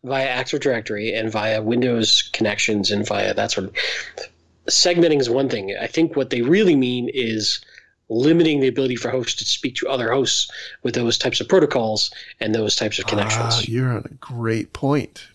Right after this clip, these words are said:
Speaker 2: because if you ask ten I T people what it means to segment your network, you're gonna get ten different answers, aren't you?
Speaker 1: Exactly.
Speaker 2: Yeah.
Speaker 1: I, yeah, that, that drives me a little crazy. Okay, yeah, I don't disagree with segmenting, but what does that mean? Like, what is the intent behind the segmentation?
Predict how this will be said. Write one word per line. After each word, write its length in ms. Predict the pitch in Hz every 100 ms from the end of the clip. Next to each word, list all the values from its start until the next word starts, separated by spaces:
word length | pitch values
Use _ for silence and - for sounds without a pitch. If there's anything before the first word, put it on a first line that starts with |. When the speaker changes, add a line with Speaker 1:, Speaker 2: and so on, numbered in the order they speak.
| -
Speaker 2:
because 480 | 120 - 110 - - -
if 140 | -
you 140 | 123 127
ask 260 | 131 -
ten 260 | - 135 131
I 120 | 127
T 200 | - 151
people 300 | 139 127 117
what 140 | 120
it 80 | 117
means 260 | 117 127 123
to 80 | 135
segment 460 | - 127 123 123
your 120 | 110 110
network, 460 | 131 80 - -
you're 120 | 127
gonna 200 | 165 -
get 200 | - -
ten 240 | - 139 123
different 260 | 135 143
answers, 340 | 143 196 - 123
aren't 140 | 151
you? 60 | 160
Speaker 1:
Exactly. 760 | 127 127 110 110 - 98 92 - _ _ _ _ _ - - - - _ _ _ - - - _ _ _ -
Speaker 2:
Yeah. 200 | 175 190 _ _ _ _ _ _ _ _ -
Speaker 1:
I, 140 | 113 117
yeah, 340 | 113 120 92
that, 300 | 95 107 -
that 160 | 127 120
drives 240 | 107 107
me 60 | 101
a 40 |
little 160 | 101 104
crazy. 400 | 98 98 - 135
Okay, 280 | 156 151 - - -
yeah, 140 | 190
I 60 | 156
don't 160 | 208
disagree 240 | 180 165 175
with 100 | 143
segmenting, 380 | 208 160 127 117
but 160 | 131
what 420 | 131 147 185 -
does 200 | 156 147
that 300 | 135 139 123
mean? 600 | 123 123 151 202 147 104
Like, 160 | 101 110
what 200 | 127 135
is 120 | 123
the 100 | 123
intent 400 | 117 - 208 180
behind 260 | - 123 110
the 60 |
segmentation? 640 | - 110 104 107 98 -